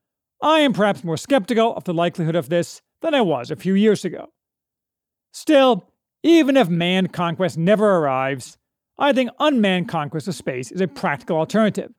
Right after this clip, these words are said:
and avoids many of the objections to manned conquest. We can still have heroic realism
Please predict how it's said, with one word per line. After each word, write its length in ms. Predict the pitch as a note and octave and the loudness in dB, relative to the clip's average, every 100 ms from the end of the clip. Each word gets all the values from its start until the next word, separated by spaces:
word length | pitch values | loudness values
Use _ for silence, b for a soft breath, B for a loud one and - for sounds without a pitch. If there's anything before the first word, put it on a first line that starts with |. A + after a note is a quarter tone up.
| _ _ _ _ _ - | _ _ _ _ _ -6
and 100 | F#3 | -2
avoids 380 | F3 A#3+ C4+ F#3 | 2 4 2 2
many 240 | G3+ A3 | 0 2
of 100 | G3 | 2
the 100 | A3 | 2
objections 640 | G3 C#3+ B2+ - - F3 - _ - | 0 -2 -6 -8 -14 -14 -14 _ -6
to 80 | G3 | -2
manned 360 | F3 D#3 D3+ | 0 -2 -4
conquest. 680 | - G#3+ G#3 - - - - _ _ _ _ _ _ _ _ | -2 0 0 -6 -16 -20 -20 _ _ _ _ _ _ _ _
We 140 | A3+ A3+ | -2 0
can 120 | A3 | 0
still 540 | - - - D#4+ D#4+ | -2 -8 0 4 4
have 260 | F#3+ D#3+ D3+ | 2 0 -2
heroic 400 | D#3+ F3 G#3 D#3 | -4 0 2 0
realism 540 | G3+ C#4+ C4+ G#3+ A#3+ | 0 2 4 2 0